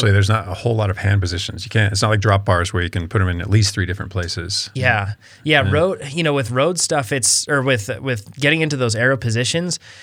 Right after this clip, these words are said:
Speaker 1: once again, on a mountain bike, you have to make sure that that's something that you can sustain, and it will be an imperfect surface. There, there's road, but there's a lot of dirt sections where it would really benefit you, just dirt road, to get into that aero position. So you have to make sure that it's not just, like, a precariously perched position, but one that you can sustain and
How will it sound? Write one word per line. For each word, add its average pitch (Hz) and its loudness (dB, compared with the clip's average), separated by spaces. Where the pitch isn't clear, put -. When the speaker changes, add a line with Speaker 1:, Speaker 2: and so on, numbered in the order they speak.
Speaker 1:
once 156 0
again, 143 0
on 135 0
a - 2
mountain 131 0
bike, 117 0
you 143 2
have 156 2
to 147 -2
make 117 0
sure 143 -2
that 117 -4
that's 117 0
something 123 -2
that 107 -4
you 117 -2
can 120 -2
sustain, 127 -2
and 151 2
it 147 2
will 185 2
be 175 0
an 127 2
imperfect 135 -2
surface. 117 -2
There, 143 2
there's 147 2
road, 139 2
but 139 -6
there's 147 2
a 156 0
lot 180 4
of 135 -4
dirt 123 0
sections 170 0
where 131 0
it 120 0
would 107 -2
really 143 0
benefit 120 -2
you, 113 -2
just 110 -2
dirt 120 -2
road, 117 2
to 113 0
get 117 0
into 131 0
that 110 2
aero 110 0
position. 107 -2
So 101 0
you 151 4
have 151 0
to 175 -2
make 160 2
sure 165 2
that 135 2
it's 117 -2
not 143 0
just, 127 0
like, 123 0
a 117 -2
precariously 117 0
perched - 0
position, 117 -2
but 101 -2
one 135 0
that 104 -2
you 113 -2
can 104 -6
sustain 120 0
and 104 0